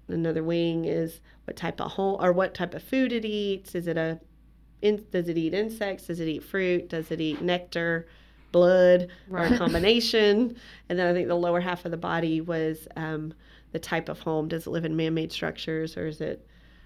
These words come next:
Speaker 1: in trees and
Speaker 2: And
Speaker 1: caves?
Speaker 2: do they
Speaker 1: and
Speaker 2: teach each other about that?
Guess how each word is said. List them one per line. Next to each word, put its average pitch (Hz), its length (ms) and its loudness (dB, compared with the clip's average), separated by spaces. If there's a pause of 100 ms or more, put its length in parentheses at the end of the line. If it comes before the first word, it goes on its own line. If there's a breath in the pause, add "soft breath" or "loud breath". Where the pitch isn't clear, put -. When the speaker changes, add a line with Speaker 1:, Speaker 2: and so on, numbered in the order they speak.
(240 soft breath)
Speaker 1:
in 165 140 -4
trees 180 460 0
and 156 100 -2
Speaker 2:
And 165 80 -4
Speaker 1:
caves? 175 440 0
Speaker 2:
do - 80 -4
they 202 80 2
Speaker 1:
and 165 120 0
Speaker 2:
teach 185 280 -2
each 202 120 -6
other 214 240 -2
about 208 300 -2
that? 208 320 -4